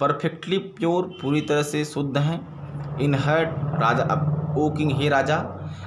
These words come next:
अब क्या आपका दिल अब पूरी तरह से शुद्ध है? Is your heart as pure, is your heart as pure as that of little child? क्या आपका दिल जो है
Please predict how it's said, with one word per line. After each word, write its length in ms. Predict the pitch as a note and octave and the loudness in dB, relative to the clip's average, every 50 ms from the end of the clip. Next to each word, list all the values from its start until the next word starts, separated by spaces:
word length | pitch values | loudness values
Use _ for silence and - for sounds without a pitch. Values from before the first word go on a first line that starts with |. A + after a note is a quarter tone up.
| - - | -2 -2
अब 240 | C3+ C#3+ - - - | -2 0 -2 -4 0
क्या 120 | D#3+ D#3+ E3+ | 2 4 6
आपका 380 | F3 E3+ D#3+ D#3 - - E3 | 6 6 4 4 4 2 2
दिल 240 | D3 C3 D3+ D#3+ D#3+ | 2 4 4 4 4
अब 140 | D#3 D#3 - | 2 2 0
पूरी 200 | C#3+ C#3 D3+ D3+ | 0 2 2 2
तरह 200 | - D3+ D3+ D3+ | 2 2 2 2
से 160 | C#3+ - C3 | 2 0 -2
शुद्ध 320 | A#2+ - C#3 C#3 C#3+ C#3 C#3+ | -2 0 0 0 2 2 2
है? 200 | C#3+ D#3+ F#3 - - - - - - - - - - - - | 2 2 0 -2 -6 -10 -12 -12 -12 -12 -12 -10 -10 -4 0
Is 140 | D#3 F#3 F3+ F3+ G3 | 2 2 4 4 4
your 120 | G3+ F#3 | 4 4
heart 340 | D#3+ D3 E3+ F3+ F#3+ G#3+ G#3+ - - - - - - - | 4 4 4 4 4 2 0 -2 -6 -12 -12 -6 -2 0
as 160 | D3 E3 F3 F3 - - - | 2 2 2 2 -2 -2 0
pure, 280 | E3 E3+ D#3+ C3+ B2+ B2 - - - _ _ _ - _ _ _ _ _ _ - | 2 2 4 2 2 0 -2 -8 -14 _ _ _ -20 _ _ _ _ _ _ -6
is 160 | C3 C3 C#3 | -4 0 2
your 120 | D3+ D#3 C3+ | 2 2 2
heart 320 | B2+ D3 C#3 C3+ D#3 E3+ - - - _ _ _ _ _ _ _ _ _ _ _ _ _ _ _ _ _ _ - C#3 | 2 4 4 2 2 0 -4 -8 -18 _ _ _ _ _ _ _ _ _ _ _ _ _ _ _ _ _ _ 0 2
as 260 | D#3+ F#3 F3+ F3+ - - F3 | 2 2 2 0 -2 -2 0
pure 300 | F3+ G3 G3 G#3 A3+ G#3+ - - - _ _ _ _ _ _ _ _ _ _ _ _ _ _ _ _ _ _ _ _ - - - _ - | 2 4 4 4 2 0 -2 -6 -12 _ _ _ _ _ _ _ _ _ _ _ _ _ _ _ _ _ _ _ _ -20 -20 -10 _ 2
as 180 | C#3+ D#3+ E3+ E3 D#3 | 4 4 4 4 4
that 280 | D#3+ D#3+ D#3+ D#3+ D#3 | 4 4 4 4 4
of 140 | D3+ D3 D3 - C3+ | 4 2 2 2 0
little 240 | C3 - D#3 D#3+ | 0 2 0 0
child? 360 | D#3 - D#3+ E3 E3 E3 - - | 2 2 0 0 0 -2 -4 0
क्या 140 | C#3 C3+ C3 | 2 4 4
आपका 320 | C3 C3 B2+ - - C3 | 4 4 2 2 0 0
दिल 280 | A2+ G#2+ C3 C3+ C3+ A#2+ | 0 2 2 2 2 2
जो 80 | A#2+ | 2
है 260 | A#2 A#2+ C#3+ C#3+ - | 0 -2 -6 -10 -12